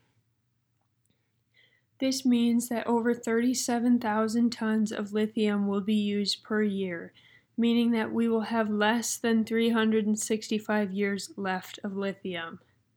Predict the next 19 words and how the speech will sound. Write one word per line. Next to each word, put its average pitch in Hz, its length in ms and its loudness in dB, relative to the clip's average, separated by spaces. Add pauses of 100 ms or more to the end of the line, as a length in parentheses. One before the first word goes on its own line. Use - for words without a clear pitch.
(800)
We 247 140 2
will 247 120 4
need 240 300 4
to 269 100 0
find 226 400 0
another 226 440 2
form 220 460 0
of 214 200 -4
powering 226 480 2
these 214 240 0
electric 208 560 -6
vehicles, 196 640 -6 (460)
but 226 180 -2
for 233 140 2
now, 220 480 2 (120)
using 240 460 2
lithium 226 480 0
as 226 160 -2
power 196 640 -4